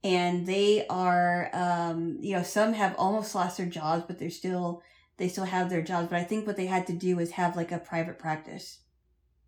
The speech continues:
So I think that there are, are several ways to cure cancer, but, um, but the cancer industry is a, a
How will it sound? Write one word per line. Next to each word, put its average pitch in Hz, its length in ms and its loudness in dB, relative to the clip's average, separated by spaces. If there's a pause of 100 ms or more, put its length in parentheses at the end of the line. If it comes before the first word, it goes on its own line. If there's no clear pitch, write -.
(1900)
So 175 280 -2
I 185 160 0
think 214 340 -4
that 190 180 -4
there 185 200 0
are, 165 440 0
are 165 160 -4
several 196 360 -2
ways 165 220 0
to - 100 -14
cure 156 200 -10
cancer, 165 440 -4
but, 165 420 -2 (2000)
um, 156 560 -2 (1400)
but - 480 -2
the 175 140 0
cancer 185 640 -4
industry 175 640 -2
is 160 180 -2
a, 156 360 0 (480)
a 160 180 0